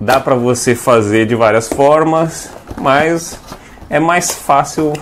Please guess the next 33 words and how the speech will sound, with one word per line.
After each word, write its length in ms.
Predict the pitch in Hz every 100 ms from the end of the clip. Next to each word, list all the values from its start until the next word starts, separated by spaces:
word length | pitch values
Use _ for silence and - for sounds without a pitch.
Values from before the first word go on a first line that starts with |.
| -
né, 300 | 135 139 147
você 320 | 131 127 - 135
arrumar 580 | 131 131 123 120 120
uma 60 | 120
plataforma 680 | 123 123 127 - 120 117 123
pronta, 480 | - 107 104 101
assim 200 | 95 -
como 300 | 95 104 104
essa. 320 | 92 87 - - - - - - - - - - - - - - -
Que 80 | -
eu 80 | 123
achei 280 | 123 - 131
muito 220 | 127 139
legal. 500 | 139 135 143 160 160 - - - - - - - - - -
Por 180 | 147 147
quê? 340 | - 113 104 101
Porque 160 | - 139
ela 120 | 139
vem 140 | 147
com 100 | 147
tudo 200 | 143 143
isso 180 | 139 -
aqui, 300 | 143 - 95
né? 220 | 90 101 - - - - - - - - - - - - - - - -
Ó, 140 | 107
que 120 | 98 101
legal. 300 | 92 92 - - - - - - - - -
Dá 140 | - 143
pra 120 | 160
comprar 220 | 147 135
tudo 140 | 131 123
separado? 360 | 131 143 143
Dá. 400 | 143 139 98 87